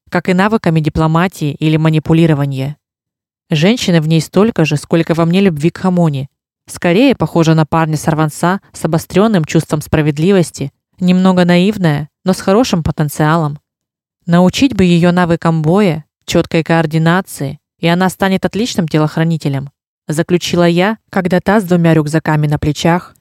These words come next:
грузно спрыгнула на каменистую поверхность посадочной платформы на закрытой станции Нейрода. Я выбралась из челнока, застегнула плащ и высоко подняла воротник комбинезона.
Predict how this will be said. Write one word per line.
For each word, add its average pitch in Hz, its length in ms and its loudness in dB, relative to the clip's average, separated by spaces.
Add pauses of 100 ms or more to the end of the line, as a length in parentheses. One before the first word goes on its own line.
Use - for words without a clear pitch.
грузно 196 340 2
спрыгнула 180 520 0
на 147 120 -2
каменистую 151 580 -2
поверхность 151 580 -2
посадочной 156 520 -4
платформы 147 640 -2 (120)
на 170 120 2
закрытой 165 460 2
станции 170 500 0
Нейрода. 151 600 2 (540)
Я 185 160 0
выбралась 208 440 0
из 185 60 -2
челнока, 196 640 0 (160)
застегнула 160 640 0
плащ 165 460 -2 (120)
и 170 100 -2
высоко 190 360 0
подняла 160 440 0
воротник 156 400 -2
комбинезона. 156 800 0